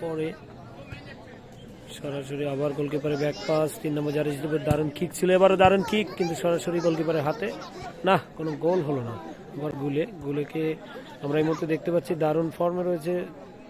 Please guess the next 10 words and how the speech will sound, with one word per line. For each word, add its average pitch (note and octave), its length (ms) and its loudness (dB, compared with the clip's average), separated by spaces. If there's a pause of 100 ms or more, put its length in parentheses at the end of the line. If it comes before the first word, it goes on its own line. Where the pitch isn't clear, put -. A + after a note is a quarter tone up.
(340)
দারুণ C#3+ 280 -4
ড্রিবলিং C#3+ 360 -4
দেখাচ্ছে, C#3+ 360 -8
দারুণ D3 200 -4 (100)
খেলছে। D#3 420 -6
আহ, - 1800 -10 (120)
স্ট্রাইকার E3 460 0
কাম E3+ 180 0
উইংস, F3 280 -2 (4000)
আবারও D#3 300 2